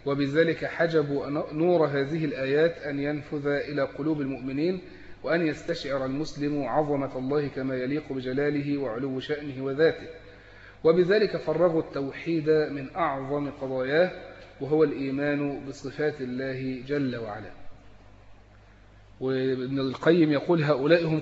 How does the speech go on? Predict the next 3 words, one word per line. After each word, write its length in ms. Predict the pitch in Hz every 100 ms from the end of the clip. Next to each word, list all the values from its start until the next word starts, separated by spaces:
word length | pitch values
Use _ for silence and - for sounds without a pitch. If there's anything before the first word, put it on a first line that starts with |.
| -
قطاع 480 | 151 - 180 175 147
الطريق 760 | - - 151 156 156 156 156 151 - - - - - - - - -
ب-، 640 | 131 131 135 127 127 123